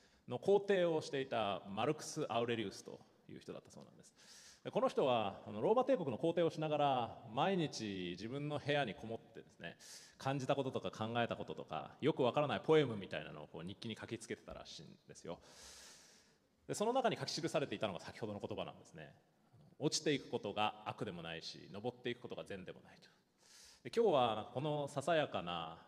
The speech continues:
謎めく言葉を皆さんに送れればなと思って出てまいりました。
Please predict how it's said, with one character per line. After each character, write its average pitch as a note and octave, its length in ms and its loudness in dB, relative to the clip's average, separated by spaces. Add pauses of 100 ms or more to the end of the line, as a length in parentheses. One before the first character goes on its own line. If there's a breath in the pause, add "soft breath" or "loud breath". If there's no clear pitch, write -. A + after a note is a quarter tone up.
謎 G#2+ 240 -2
め C3+ 100 -4
く - 60 -14 (180)
言 A2+ 80 0
葉 G#2 120 2
を E2+ 80 -4
皆 F#2 160 -6
さ F2+ 80 -6
ん D#2+ 60 -12
に D2 60 -14
送 - 280 -8
れ F#2+ 80 -2
れ F#2 80 -4
ば D#2+ 100 -6
な D2+ 140 -10
と - 80 -20 (260)
思 F2+ 140 -16
っ - 20 -20
て - 160 -18
出 F2 100 -12
て D#2+ 120 -12
ま - 80 -14
い - 20 -14
り - 60 -18
ま - 80 -20
し - 60 -20
た。 - 100 -20